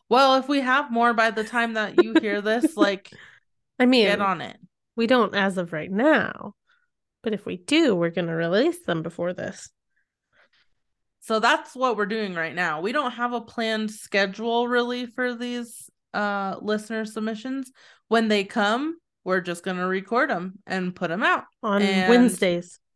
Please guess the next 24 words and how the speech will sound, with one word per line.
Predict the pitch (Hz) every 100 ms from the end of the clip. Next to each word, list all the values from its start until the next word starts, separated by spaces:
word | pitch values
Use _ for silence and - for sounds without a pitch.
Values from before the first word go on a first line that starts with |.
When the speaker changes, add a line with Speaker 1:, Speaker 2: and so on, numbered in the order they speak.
| _ _ _ _ _
Speaker 1:
on | 190 208
Wednesdays. | 214 202 196 147 147 -
We | 185
do | 190 214 208
have | 196 190
a | 180
day | 180 175 165
specifically, | 165 - 165 180 170 - 170 165
but | 170 170
they're | 180
not | 175 175
gonna | 180 175
be | 170
every | 165 170 170
week | 165 180 - -
or | 175 165 160 160 170 _ _ _ _ _ _
even | 175 165 160
every | 160 151
month, | 147 147 165 _ _ _
Speaker 2:
<laughs> | 247 - -
Speaker 1:
depending | 208 359 214 - 214
on | 196 196
who, | 214 - -
Speaker 2:
Yeah. | 247